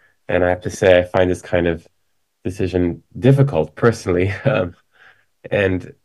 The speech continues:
uh, this difficulty was in some sense resolved, of course, by, uh, von Neumann and Morgenstern, who taught us how to cope with such difficulties. And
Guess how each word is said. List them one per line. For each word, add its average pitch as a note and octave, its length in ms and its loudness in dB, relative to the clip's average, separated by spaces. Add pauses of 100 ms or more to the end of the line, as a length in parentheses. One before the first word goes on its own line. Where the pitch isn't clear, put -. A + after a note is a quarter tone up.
(200)
uh, F#2+ 500 2
this B2 180 0
difficulty E3+ 600 2
was G#2+ 180 0
in G#2+ 80 -8
some A2+ 220 0
sense F#2+ 300 -4
resolved, G#2+ 560 0
of - 180 -16
course, F#2 240 -4
by, F2+ 160 0
uh, E2+ 480 -4
von F2 180 0
Neumann F2 240 -2
and E2+ 140 -4
Morgenstern, G2 560 -2
who F2+ 140 -10
taught G#2 280 -2
us F#2+ 140 -4
how F#2+ 100 -6
to E2+ 80 -4
cope C#3 300 2
with - 160 0
such - 380 -8
difficulties. F2 640 -4
And E2+ 240 -6